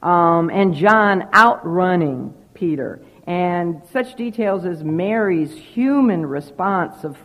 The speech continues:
frantic bewilderment, and John pensively hesitating to enter into the tomb, and then Peter barging right in, and then the author himself admitting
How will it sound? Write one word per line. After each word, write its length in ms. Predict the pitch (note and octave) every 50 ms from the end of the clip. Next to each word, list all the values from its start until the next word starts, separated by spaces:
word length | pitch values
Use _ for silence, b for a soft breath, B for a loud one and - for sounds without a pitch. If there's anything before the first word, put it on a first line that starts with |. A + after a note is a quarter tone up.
| - -
frantic 640 | D3+ D#3 F#3+ G3+ G3+ G3+ - E3+ C#3 - - C#3
bewilderment, 880 | D#3 D#3 D3+ C#3 D#3 F#3+ G#3 F#3 E3+ D#3+ D3 C#3+ C3 - - - - B B B B B B B
and 240 | F#3 F#3 F#3 E3+ D3+
John 600 | C3 E3 G3+ A3+ A#3+ A#3+ A3+ G#3 F#3 E3 E3 - B B B B B B B B B B _ _ -
pensively 880 | - C4 C#4+ D4 D4 C#4 - - A3+ G#3+ F3 E3+ F3 F3+ E3 D3+ D3+
hesitating 920 | D3+ - A3+ A#3+ C4+ A#3 G3 G#3+ G#3 G#3+ - G3+ E3+ E3+ D#3+ C#3+ C#3+ C#3+ C3+
to 140 | - - -
enter 300 | F#3 G3 G3 G3+ G#3 D#3
into 280 | - F#3+ F#3 F3 F3+
the 120 | D#3+ F3+ E3+
tomb, 600 | - - - A#3 A3+ G#3 F3+ D#3+ C3+ B2+ B B B B B
and 160 | F#3 G3+ G#3+
then 160 | G#3+ G#3 G3
Peter 460 | G#3 - - C4 C4+ C4 B3 A3+ G3+
barging 680 | D#3 C#3 E3+ E3+ F#3+ G#3+ A#3+ A#3+ F#3+ G3+ G#3 F#3+ F3+
right 340 | D#3+ D#3+ F3+ F#3+ G#3+ - - -
in, 460 | F3+ F#3+ G3 F#3 E3 C#3 A#2+ G#2 B B B B B B
and 160 | F#3+ A3+ C4
then 120 | D4+ D#4
the 160 | D4 C#4 A3+
author 440 | - A#3 B3+ C#4 D4+ D4+ D4+ C#4 C4+ B3
himself 560 | B3 A#3+ A#3 A3 A3+ - A#3+ A3 A3 A3 A3+ -
admitting 960 | G#3 G3 F#3+ G#3 G3+ G3+ A#3+ D4 E4 E4+ E4+ D4+ A3+ F3 D3+ B2+ - C3 -